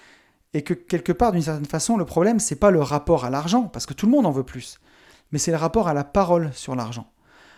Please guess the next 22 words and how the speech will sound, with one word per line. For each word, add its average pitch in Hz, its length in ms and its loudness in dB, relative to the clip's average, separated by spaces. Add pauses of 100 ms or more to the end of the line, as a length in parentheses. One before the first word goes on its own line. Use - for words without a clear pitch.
(160)
En 143 140 0
gros, 190 320 6
euh, 139 340 6
tout - 160 -2
le 202 60 6
monde 196 180 2
veut 156 100 -2
de 147 60 -2
l'argent, 131 420 -6 (140)
tout - 120 0
le 214 60 6
monde 202 200 2
veut 165 80 -2
en 156 80 0
gagner 139 260 -2
plus, - 460 -16
tout 214 140 -2
le 196 60 4
monde 202 200 2
veut 135 140 -4
vivre 143 400 -4
mieux, 170 280 -2